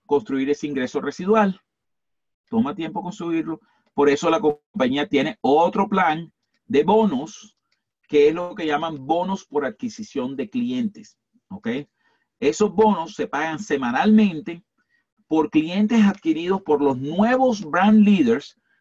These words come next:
durante sus primeros treinta días y necesitan, para que se paguen esos bonos, los nuevos brand leaders necesitan traer cuatro clientes portados, cuatro líneas portadas con ocho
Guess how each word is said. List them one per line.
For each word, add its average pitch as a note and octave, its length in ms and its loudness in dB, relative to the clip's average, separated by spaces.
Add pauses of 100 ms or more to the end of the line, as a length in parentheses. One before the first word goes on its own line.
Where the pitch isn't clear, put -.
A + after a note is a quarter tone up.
durante C#3+ 440 2
sus B2 160 -4
primeros D3 380 0
treinta D#3 340 0
días A2+ 360 2 (380)
y F3+ 300 0
necesitan, F3 720 -2
para B2 180 0
que A#3 80 -2
se - 140 -4
paguen - 240 2
esos G#3+ 220 2
bonos, D#3+ 220 -2
los A2+ 140 2
nuevos D3 300 2
brand F3 240 0
leaders C#3+ 420 2 (260)
necesitan D3 580 -4
traer D3 320 0 (200)
cuatro E3 420 0
clientes F#3+ 640 -4 (100)
portados, F#3 1000 0
cuatro A2+ 320 -4
líneas F#3+ 340 2
portadas G3+ 640 -2 (540)
con D3+ 260 0
ocho F#3 520 0